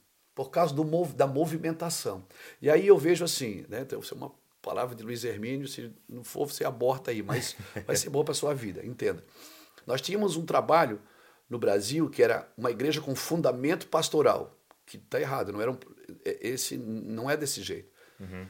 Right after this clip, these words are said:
Speaker 1: E aí a gente começou a ter dois problemas: uma igreja com fundamento pastoral e um movimento apostólico.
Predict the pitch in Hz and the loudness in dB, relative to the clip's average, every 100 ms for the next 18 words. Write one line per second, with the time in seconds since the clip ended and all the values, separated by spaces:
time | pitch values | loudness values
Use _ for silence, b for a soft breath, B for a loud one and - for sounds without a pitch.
0 | - - 131 160 202 170 175 170 156 156 | -14 0 4 8 8 6 -2 0 2 2
1 | 175 170 139 160 220 - 214 151 123 92 | 0 0 4 8 8 10 10 10 6 2
2 | - 113 117 117 120 117 95 - 120 110 | -8 -4 -2 0 -2 -2 -6 -6 0 0
3 | 113 156 202 - 147 147 131 160 151 147 | 2 -2 0 0 0 4 6 6 4 2
4 | 147 202 247 220 165 165 240 269 226 220 | 12 12 12 8 2 4 2 4 2 4
5 | 165 - 120 92 90 - | -2 4 2 2 -4 -14